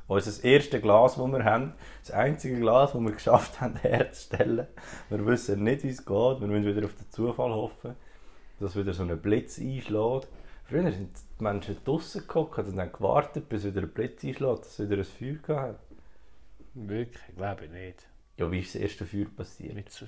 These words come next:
Speaker 2: ja, das erste Feuer schon.
Speaker 1: Eben, und das
Speaker 2: Ja, aber
Speaker 1: zweite?
Speaker 2: da haben sie Schiss gehabt vom ersten Feuer.
Speaker 1: Ja, und das zweite Feuer?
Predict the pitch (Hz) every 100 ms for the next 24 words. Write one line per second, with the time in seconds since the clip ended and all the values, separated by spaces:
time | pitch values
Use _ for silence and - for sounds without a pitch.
0 | - 101 101 98 110 110 - 104 - 117
1 | 110 - 131 123 104 101 90 107 165 139
2 | 110 - 135 117 101 156 165 165 - 147
3 | 147 151 - 156 151 135 139 143 131 -
4 | - 139 135 117 104 - 104 104 104 104
5 | 131 135